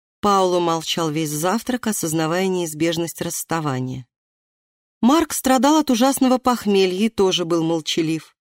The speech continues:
Артур уже чувствовал, что между Пауло и Вандой что-то произошло, и пытался развлекать компанию историями о новых проектах, делился планами на поездку, в которую планировал отправиться с Вероникой.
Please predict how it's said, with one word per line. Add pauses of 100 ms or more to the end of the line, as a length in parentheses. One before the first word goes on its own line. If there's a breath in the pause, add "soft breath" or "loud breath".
(640)
Артур
уже
чувствовал,
что
между
Пауло
и
Вандой
что-то
произошло, (520 soft breath)
и
пытался
развлекать
компанию (380 soft breath)
историями
о
новых
проектах, (540)
делился
планами
на
поездку,
в
которую
планировал
отправиться
с
Вероникой.